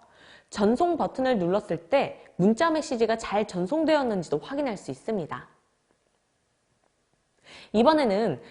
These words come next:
음성 입력으로 카카오톡을 보내보겠습니다.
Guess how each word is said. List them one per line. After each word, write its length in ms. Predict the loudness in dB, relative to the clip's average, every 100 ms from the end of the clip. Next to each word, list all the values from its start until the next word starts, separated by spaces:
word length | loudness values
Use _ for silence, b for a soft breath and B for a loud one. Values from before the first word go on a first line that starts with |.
| B
음성 400 | 4 4 4 0
입력으로 560 | 0 0 -2 2 2 2
카카오톡을 760 | 0 -4 0 -2 0 -2 -2
보내보겠습니다. 1000 | -2 0 0 0 -4 -4 -8 -4 -2 -2